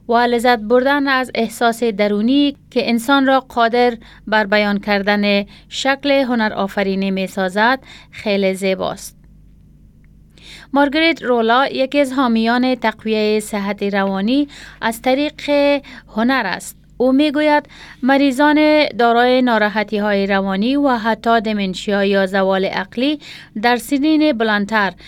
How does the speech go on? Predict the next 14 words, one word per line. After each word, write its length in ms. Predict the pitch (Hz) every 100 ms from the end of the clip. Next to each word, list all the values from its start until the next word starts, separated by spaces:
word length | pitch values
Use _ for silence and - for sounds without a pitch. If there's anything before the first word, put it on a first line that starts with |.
| - -
می‌توانند 840 | 247 311 311 285 269 262 262 247 - -
با 220 | 226 311
مشغول 420 | 311 285 - 247
شدن 440 | 226 254 240 247 226
در 140 | 226
نوعی 420 | 233 254 294 302
از 200 | 269 233
انواع 400 | 233 220 214 202
هنر 420 | 185 190 190 226 247 - - -
صحت 500 | - - 269 302 302
روانیشان 1000 | 330 311 262 220 214 220 196 190 196 190
را 160 | 208 226
تقویت 480 | 226 214 208 190 175
بخشند. 500 | 185 180 - 185 190